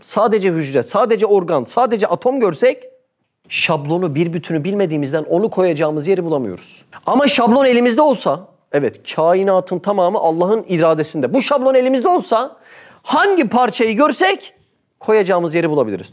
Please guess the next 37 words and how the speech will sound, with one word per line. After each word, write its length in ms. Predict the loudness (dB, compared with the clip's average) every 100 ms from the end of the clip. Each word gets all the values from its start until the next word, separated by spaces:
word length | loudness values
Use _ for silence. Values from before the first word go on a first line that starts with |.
| -12
Şimdi 200 | -2 0
mesela 340 | 2 2 0 0
ben 100 | 0
sana 400 | 0 0 -2 -6 -20 -12
bir 80 | -4
tane 200 | 0 2
arabanın 480 | 2 2 2 -2 -6 _ _ _ _ _
şanzımanını 560 | -2 0 0 0 0 2
getirsem. 440 | 0 -4 -6 -8 -10 _ -2
Desem 260 | 0 2
ki, 60 | 2
"Hadi 160 | 0
bunu 160 | 0 0
tak," 300 | -2 -6 -6
takamazsın. 500 | -4 -2 -2 -4 -16 _ _ _ _
Ama 260 | 0 0 2
bir 180 | 0 0
usta 640 | -2 0 2 0 -4 -20 _ _
şablonu 580 | -8 -2 0 2 2 4
elinde 320 | 4 4 2
olduğu 300 | 4 4 2
için 420 | 0 0 -2 -2 -10 _ _
o 100 | -4
şanzımanın 600 | 0 0 0 0 0 0
ne 100 | 0
olduğunu 640 | 2 2 4 2 2 0 -4 -16 -4
ve 300 | -2 -2 0
nereye 300 | 2 4 4
olduğunu 380 | 2 0 -4 -4
çok 220 | -6 -4
iyi 120 | -6
bilir. 260 | -6 -12 _ -20 -20 _ -10
İşte 240 | -2 -2
bizlerin 320 | 0 -2 0 2
elinde 240 | 2 0
şablon 360 | 0 -2 -2 -2
olmayınca 560 | -2 -2 -4 -4 -6